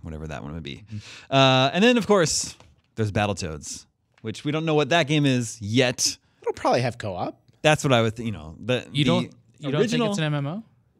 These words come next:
Speaker 1: An, a Battletoads M M O. I'm gonna go out on a limb and say no.
Speaker 2: Well, there's three Battletoads. That's massively multiplayer already.
Speaker 1: Ma-, minimally multiplayer.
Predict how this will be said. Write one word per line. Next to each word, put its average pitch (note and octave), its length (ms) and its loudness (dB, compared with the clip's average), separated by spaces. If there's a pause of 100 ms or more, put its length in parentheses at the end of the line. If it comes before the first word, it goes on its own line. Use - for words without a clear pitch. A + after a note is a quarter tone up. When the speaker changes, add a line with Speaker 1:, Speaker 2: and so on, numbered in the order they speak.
(400)
Speaker 1:
An, A2+ 180 0 (160)
a A#2+ 120 2
Battletoads D3 680 0
M C#3 140 2
M C3 120 2
O. G#2 240 0 (220)
I'm C#3+ 80 -6
gonna F3 140 2
go C#3 100 4
out C3+ 160 6
on A#2+ 80 -2
a G#2+ 60 -4
limb F3+ 480 0 (240)
and G2+ 100 -8
say G#2 160 -2
no. E2+ 300 -4
Speaker 2:
Well, A#2+ 120 -8
there's C3+ 220 0
three D3 380 -2
Battletoads. C3+ 640 0
That's B2+ 320 0
massively A2+ 680 -2
multiplayer G#2 680 -6
already. G#2 380 -8
Speaker 1:
Ma-, C3+ 300 2
minimally C#3 760 4
multiplayer. A#2 580 -6